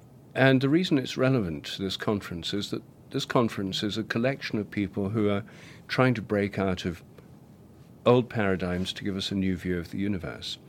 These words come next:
which leads to a reinterpretation of the history of the Earth, of geology, of the way galaxies work, um, indeed of the way the entire universe works.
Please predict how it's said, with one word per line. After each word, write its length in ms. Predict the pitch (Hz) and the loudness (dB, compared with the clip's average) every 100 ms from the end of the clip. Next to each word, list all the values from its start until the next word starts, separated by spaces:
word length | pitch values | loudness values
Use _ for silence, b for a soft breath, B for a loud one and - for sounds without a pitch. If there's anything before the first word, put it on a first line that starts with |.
| B B B B - | B B B B -4
which 260 | 120 - | -2 0
leads 300 | 117 110 - | 2 2 0
to 120 | - 101 | 0 2
a 60 | |
reinterpretation 920 | 95 101 98 104 92 - 95 85 - 82 | 4 2 2 0 -4 -4 -6 -6 -6 -8
of 100 | 80 | -8
the 80 | |
history 380 | 87 92 - 85 | -6 -6 -6 -8
of 100 | 76 | -8
the 140 | - 104 | -8 -4
Earth, 360 | 104 98 - - | -4 -4 -8 -16
of 120 | - | -12
geology, 720 | 92 90 92 90 - 85 82 b b b b - | -6 -4 -2 -2 -4 -8 -8 b b b b -6
of 140 | 92 - | -6 -4
the 60 | |
way 280 | 98 95 87 - - | 0 0 0 -6 -6
galaxies 600 | - 107 98 - 90 87 | -2 -2 -2 -6 -6 -8
work, 420 | - 87 80 - - b b - - | -8 -8 -10 -14 -18 b b -20 -6
um, 420 | 95 87 90 90 - - - | -2 -2 -4 -8 -12 -20 -6
indeed 480 | 110 104 104 95 - - | -2 0 0 0 -6 -10
of 160 | - 95 | -8 -6
the 60 | 101 | -4
way 180 | 98 95 | -2 0
the 100 | 95 | -2
entire 300 | 95 104 95 | -2 -4 -2
universe 640 | 104 131 90 73 76 - | -2 -2 -4 -6 -8 -8
works. 400 | 76 65 - | -10 -12 -14